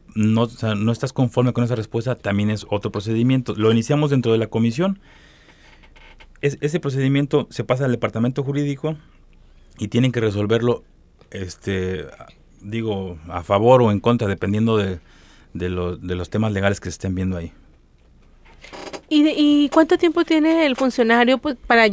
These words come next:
Speaker 2: para darme esa información si procede? ¿O cómo se lleva a cabo el, ¿Hasta dónde lle-, llega este procedimiento de inconformidad?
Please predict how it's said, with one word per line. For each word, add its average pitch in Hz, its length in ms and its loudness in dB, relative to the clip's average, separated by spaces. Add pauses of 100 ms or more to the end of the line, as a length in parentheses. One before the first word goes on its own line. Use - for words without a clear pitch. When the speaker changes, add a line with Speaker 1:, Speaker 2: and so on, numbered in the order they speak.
(120)
Speaker 2:
para 220 200 4
darme 220 300 4
esa 277 140 2
información 226 500 2
si 247 220 -2
procede? 240 520 2 (440)
¿O 240 200 6
cómo 294 280 2
se 302 100 0
lleva 262 220 6
a 254 40 -2
cabo 247 520 4
el, 202 320 2 (840)
¿Hasta 269 200 4
dónde 277 220 2
lle-, 262 220 2
llega 233 420 4
este 226 380 0
procedimiento 220 480 2
de 226 80 2
inconformidad? 196 560 -4